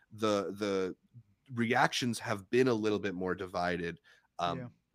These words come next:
Speaker 1: I, I'm curious to see how it will ultimately do, because I'm, I don't think it's a very good film, but I also think Brendan Fraser is good in it and good enough to
Speaker 2: Yeah.
Speaker 1: merit plaudits in it.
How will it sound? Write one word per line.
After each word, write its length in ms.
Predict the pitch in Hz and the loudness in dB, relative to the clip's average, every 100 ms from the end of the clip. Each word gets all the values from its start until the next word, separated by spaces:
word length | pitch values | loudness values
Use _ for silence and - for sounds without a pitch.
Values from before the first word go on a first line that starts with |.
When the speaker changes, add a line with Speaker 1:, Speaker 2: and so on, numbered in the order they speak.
| - | -2
Speaker 1:
I, 140 | 135 139 | 2 4
I'm 160 | 139 | 2
curious 400 | 139 185 170 160 | 2 4 6 4
to 140 | - 147 | 0 -4
see 240 | - 143 | -2 -2
how 260 | 120 113 113 | 2 2 2
it 40 | |
will 220 | 104 101 | 0 -2
ultimately 420 | 95 98 95 85 90 | -2 -6 -10 -10 -12
do, 240 | 85 76 | -14 -16
because 340 | - - 95 - - - _ | -16 -12 -10 -12 -18 -20 _
I'm, 360 | 120 147 151 123 _ 143 - | 2 2 0 -6 _ -12 -2
I 140 | 117 | 4
don't 240 | 143 165 - | 6 4 2
think 200 | 143 135 | -2 -2
it's 140 | 120 | -4
a 40 | 107 | 0
very 240 | 110 104 | 4 4
good 180 | 98 85 | 2 -6
film, 240 | - 55 - _ _ _ - 101 | -12 -16 -20 _ _ _ -20 0
but 260 | 117 92 - - | 2 2 -2 -4
I 120 | 104 | -4
also 800 | - 117 165 139 123 117 104 - _ - 120 - | -2 -2 2 4 6 6 2 -6 _ -12 -12 2
think 260 | 151 165 | 2 4
Brendan 300 | 135 143 139 | 6 6 4
Fraser 360 | 127 143 120 127 | 2 2 2 0
is 240 | 104 113 | -2 -4
good 380 | 101 - 127 127 - | -6 -4 0 0 0
in 160 | 127 | -2
it 120 | 117 - | -2 -4
and 200 | 107 107 | -8 -4
good 180 | 117 127 | 2 4
enough 320 | 127 123 - | 4 2 -2
to 160 | - 110 | -6 -4
Speaker 2:
Yeah. 100 | 104 | 2
Speaker 1:
merit 300 | 117 117 104 _ _ _ | 6 6 4 _ _ _
plaudits 520 | - 120 139 107 - - | -8 2 4 4 -2 -12
in 140 | 82 | -14
it. 120 | 78 | -16